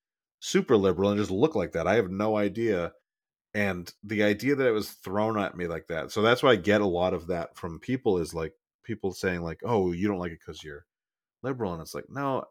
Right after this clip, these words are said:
if it's funny, I'll enjoy it." Um, and I can also say, like, "Oh,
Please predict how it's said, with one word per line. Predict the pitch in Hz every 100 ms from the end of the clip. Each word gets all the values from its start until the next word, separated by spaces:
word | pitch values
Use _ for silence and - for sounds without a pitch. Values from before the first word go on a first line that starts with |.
| _ -
if | 95 127
it's | -
funny, | - 139 147 107
I'll | 98 101
enjoy | 98 85 104 90
it." | 73 - _ _ _ _ _ -
Um, | 87 78 - - _ -
and | 117
I | 127
can | 135 135
also | 139 165 - 107 98 90
say, | - 101 92
like, | 87 87 123
"Oh, | 110 87 -